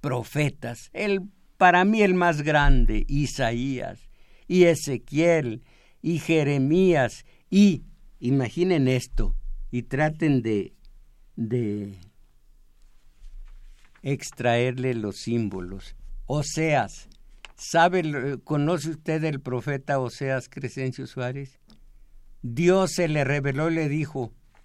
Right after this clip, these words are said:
"Cásate con una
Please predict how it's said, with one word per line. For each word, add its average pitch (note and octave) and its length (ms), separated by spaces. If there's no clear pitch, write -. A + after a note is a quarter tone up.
"Cásate E3+ 720
con C#3+ 260
una D#3 500